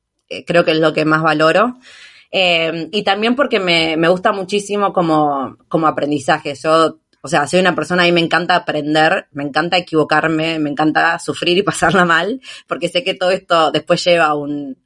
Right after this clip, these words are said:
aprendizaje. Entonces, yo sé que estando sola me esfuerzo a mí misma a tener que valerme por mí misma. Yo enseguida,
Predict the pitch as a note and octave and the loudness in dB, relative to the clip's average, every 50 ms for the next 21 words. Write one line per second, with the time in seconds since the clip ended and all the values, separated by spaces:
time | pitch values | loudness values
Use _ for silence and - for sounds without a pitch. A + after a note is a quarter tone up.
0 | _ - D3+ D3+ D3+ D3+ C#3+ D3 D3 C#3 - - C#3+ - - C#3 C#3+ C#3+ D3+ D3+ | _ -4 -4 -2 0 0 0 0 -2 -4 -2 -4 -4 -4 -4 -6 -2 -2 -2 0
1 | C#3+ E3+ E3 D#3+ - - - - - _ - - E3+ - F#3 F3 E3+ F3+ F3 - | 2 0 0 0 -2 -10 -20 -20 -20 _ -4 -2 0 0 0 0 0 -2 -2 -2
2 | E3 F3 F3+ F3+ F3 - F#3+ F#3 F3+ F3 F3+ F#3 F#3 F3+ D#3 D3+ - - F3+ F#3 | -2 0 0 -2 -2 0 0 2 2 4 2 2 0 -2 -6 -6 -2 0 2 2
3 | G3 G3+ G3+ E3 E3+ F3 F3+ F3+ F#3+ G3+ F#3 F3+ F3+ F3+ F#3 G#3 B3 B3 _ - | 2 0 -2 -2 -2 -2 -2 -2 -2 -2 -2 0 0 0 0 0 -2 -6 _ -20
4 | - _ _ _ _ _ _ - D#3 D3 - D3+ F3+ F#3 F3 G3 F3+ D#3+ D#3+ D#3+ | -20 _ _ _ _ _ _ -6 -4 0 0 2 2 2 2 2 2 2 4 4
5 | E3 D#3+ D3+ D3+ D3 C3 D3 C#3 C#3 C#3 C#3+ D3 D3 C#3+ C#3 C3+ B2+ A#2+ B2+ - | 2 0 0 -2 -4 -4 -4 -4 -4 -4 -4 -4 -4 -4 -4 -6 -8 -8 -6 0
6 | F3+ F3+ F3+ D3 F3+ F3 D#3+ E3+ E3+ E3+ F#3+ G3+ G#3 G3+ | 2 2 2 4 2 0 2 2 2 4 4 2 0 -2